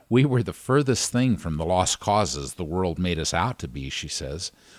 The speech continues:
"We were inquisitive and talented and brilliant and kind, even if we didn't know it yet." One day, a friend shared with her a painful time in his life.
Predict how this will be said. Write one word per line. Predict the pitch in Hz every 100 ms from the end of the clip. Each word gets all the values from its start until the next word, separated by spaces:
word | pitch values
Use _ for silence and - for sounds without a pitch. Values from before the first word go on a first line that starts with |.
| -
"We | - 120
were | 127 98
inquisitive | 87 - 139 127 127 139 139 127
and | 80 69
talented | 120 123 139 127 131
and | 117 80 76
brilliant | 117 127 143 131 98
and | 82
kind, | 131 139 101 92 - - _
even | 123 - 139
if | 113 -
we | 123
didn't | 127 139 120
know | 127 139
it | 78
yet." | 104 117 107 - _ _ _ _ _ _ _ _ _ _ -
One | 104 143
day, | 127 85 85 95 _ _ _ _ -
a | 82
friend | 92 90 107
shared | - 110 107 -
with | 117
her | 90 78
a |
painful | 78 92 85 90
time | 95 90 85
in | 85
his | 76 87
life. | 85 65 62 - - -